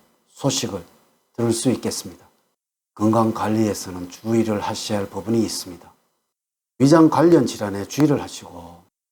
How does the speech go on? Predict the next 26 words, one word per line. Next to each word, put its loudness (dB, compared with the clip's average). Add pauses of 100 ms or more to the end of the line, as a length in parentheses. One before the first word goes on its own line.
(100)
체크를 -2
해 -2
보셔야 -2
합니다. -6 (840)
필요하다면 4
전문의의 2
도움을 2
받는 -10
것도 -18
좋은 -2
방법이 0
되겠습니다. -10 (600)
이제 2
이야기를 2
마치도록 -2
하겠습니다. -20 (1120)
저는 0
늘 -2 (500)
여러분들 6
가정에 -16 (720)
사랑과 2
행복이 -2
넘치는 4
삶을 -10
만들어 2
드리도록 -12